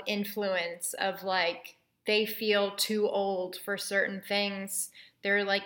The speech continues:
in their sixties. And it's like, man, it's so sad. <laughs> And I, like, try to, like, break through it. And I'm like, "I'm not really gonna break through it, I think, you know? Like, I don't think there's anything I can say that will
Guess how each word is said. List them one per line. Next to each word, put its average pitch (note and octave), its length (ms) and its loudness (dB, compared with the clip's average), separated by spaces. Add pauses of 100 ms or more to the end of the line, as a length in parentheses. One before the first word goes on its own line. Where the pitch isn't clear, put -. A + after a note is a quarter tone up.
(160)
in G3+ 120 -4
their G#3+ 160 2
sixties. F3+ 1000 -4 (520)
And G3+ 180 0
it's G3 280 -4
like, G#3 320 -2
man, C4 260 0
it's A#3 220 0
so B3 140 6
sad. G#3+ 800 8
<laughs> - 480 -2
And A3+ 120 10
I, A#3 120 12
like, A3+ 240 8
try A#3 280 12
to, B3 120 10
like, A3 300 6
break A3+ 500 4 (420)
through A3+ 260 12
it. A3+ 200 8
And G#3 120 0
I'm G#3+ 140 4
like, G#3+ 200 4
"I'm A3+ 120 2
not C#4+ 200 4
really D4+ 220 2
gonna B3+ 200 4
break A3 360 2
through B3+ 300 4
it, A#3+ 100 6
I F3+ 140 6
think, - 500 -6
you F#3 120 -8
know? F#3+ 280 0
Like, G3 460 2 (440)
I A3 80 4
don't B3+ 160 6
think C4 140 6
there's B3 180 8
anything A3+ 360 2
I G#3 120 6
can G3+ 220 -4
say G3+ 560 6
that F#3+ 300 2
will G3 500 2